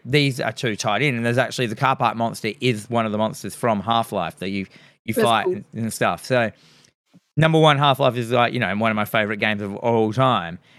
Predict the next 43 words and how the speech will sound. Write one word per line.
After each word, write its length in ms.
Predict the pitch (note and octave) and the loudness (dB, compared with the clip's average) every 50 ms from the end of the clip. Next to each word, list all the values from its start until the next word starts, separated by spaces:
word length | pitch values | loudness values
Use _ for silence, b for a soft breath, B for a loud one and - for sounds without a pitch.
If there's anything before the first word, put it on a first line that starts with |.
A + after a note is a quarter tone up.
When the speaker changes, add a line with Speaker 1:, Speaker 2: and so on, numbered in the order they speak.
| b b - | b b -4
Speaker 1:
And 160 | A#2 A#2+ A2+ | -4 -2 0
then 180 | A2 A2 G#2+ | 0 0 2
this 340 | G#2+ A2 A#2 G#2 - - - - | 2 0 0 0 -2 -8 -10 -6
is 200 | - A#2 G#2 G2 | -6 -6 -4 -2
one, 340 | A2 A2+ A2 G#2+ G#2+ G#2+ G#2 | -2 -2 -2 -2 -4 -6 -4
like, 320 | G#2 G#2+ G#2 F#2+ G#2 G2+ - | -2 -2 -2 -2 -4 -6 -4
one 140 | A#2 A2 | -4 -2
of 40 | G#2 | -2
my 100 | G#2 G2+ - | -2 -2 -2
favorite 280 | A2+ G#2+ G#2+ G2+ - | -2 -2 -2 -2 0
horror 260 | - C3 C#3 C3+ B2+ | 2 4 6 6 4
movies. 280 | A2 A2 G2+ G2+ G2+ - | 4 0 -2 -2 -4 -2
So, 340 | - G#2+ G#2+ G2+ G2+ G2 G2 - _ _ - | -2 0 0 0 0 -2 -4 -6 _ _ -10
and 160 | - G#2 G2+ | -8 -6 -4
they, 120 | G2+ G2+ - - | -2 -4 -4 -2
they 180 | - G#2+ G#2 | -2 -2 -2
merged 360 | G#2 A2 B2+ C3 C3 B2 B2 | 0 2 2 2 2 2 0
together. 300 | - B2 A#2 B2 A#2+ A#2+ A#2+ | -2 0 2 2 0 0 0
So 120 | - A#2+ A2+ | -2 -2 -2
it's 160 | A#2 B2+ - | -2 -2 -4
just 180 | G#3+ G3 - G#3 | -6 -2 2 4
all 200 | D3+ C3+ A#2 A#2 - b b b b b b b _ - | 4 4 4 2 -4 b b b b b b b _ -4
beautiful. 380 | - B2 B2 C3 C3+ - A#2+ A#2 | 0 0 0 0 0 -2 -2 -2
It's 60 | - - G3 - | 0 0 0 0
Speaker 2:
Just 20 | |
Speaker 1:
just 260 | - - E3+ E3+ - | 0 0 0 -2 -6
Speaker 2:
worked 120 | - - - | -10 -8 -4
out 40 | - | 0
well. 180 | F3 F3+ G3+ G3+ | 0 2 2 2
Speaker 1:
a 40 | |
shame 100 | F#3 E3+ | 2 2
that 140 | D#3+ C#3 - | 0 -2 -2
T 160 | - D3+ C3+ | 0 0 2
V 160 | B2 E3+ C4+ D4 | 2 2 2 2
show 220 | - - C#3 A#2 | 2 0 2 2
was 120 | A2+ A2 | 0 0
so 160 | - - A#2 G#2+ | 0 -2 -2 -2
forgettable. 560 | - A#2+ A2+ G#2+ A2+ G#2 G#2 F#2+ G2+ F#2+ - _ _ _ - - - - | 0 -2 0 2 2 2 2 0 -2 -4 -6 _ _ _ -14 -8 -2 -2
<laughs> 340 | A4 - - - - - - | -2 0 2 0 0 2 4
We've 200 | C#4 D4+ G3 - | 4 4 4 6
all 180 | A3 A#3 A#3 | 4 4 4
forgotten 440 | G3 - E3 C#3 E3+ A#3 C#4+ B3+ C4 | 2 2 2 4 6 4 4 4 0
it. 200 | F#3+ C#3+ C3 - | 0 -2 -2 -4